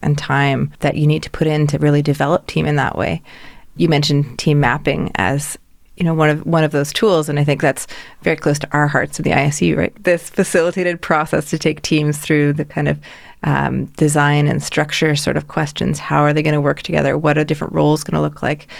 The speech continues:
But it's also, r-, really, it's about the team having the opportunity to build the relationships, to get to know each other, to find out, "Oh, you've had all this great experience in this particular area that I didn't know about. Why don't you take over this, this portion of this patient's care?" That makes sense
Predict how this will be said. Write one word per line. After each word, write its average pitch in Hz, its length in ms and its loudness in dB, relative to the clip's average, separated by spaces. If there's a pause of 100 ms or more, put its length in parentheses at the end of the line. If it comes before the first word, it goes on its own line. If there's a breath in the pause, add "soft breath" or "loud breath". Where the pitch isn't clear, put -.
(320 loud breath)
But 175 80 2
it's 165 140 2
also, 170 600 0 (120)
r-, 175 260 -2
really, 226 320 4
it's - 160 -6
about 156 220 0
the 151 80 -4
team 170 260 0
having 147 200 2
the 143 60 4
opportunity 139 640 -2 (180)
to - 180 -2 (100)
build - 220 0
the - 80 0
relationships, - 640 -4
to - 120 -6
get 165 160 -2
to - 140 -4
know 120 140 0
each - 160 -2
other, - 180 -2
to 170 100 -4
find 165 380 0
out, 151 260 -2 (460 loud breath)
"Oh, 220 200 2
you've 156 240 2
had 170 160 2
all 156 160 4
this 156 200 0
great 147 260 2
experience 165 640 -2
in 156 60 0
this 147 180 2
particular - 420 -2
area 151 280 2
that 156 100 0
I 147 60 2
didn't 143 260 2
know 147 160 2
about. 165 380 2
Why 175 180 2
don't 196 180 0
you 220 80 2
take 170 260 -2
over 151 220 2
this, 143 420 0
this 170 300 -2
portion 165 380 0
of 151 100 0
this 151 180 -2
patient's 147 380 -2
care?" 147 240 0
That 151 220 0
makes 196 280 -2
sense - 400 -2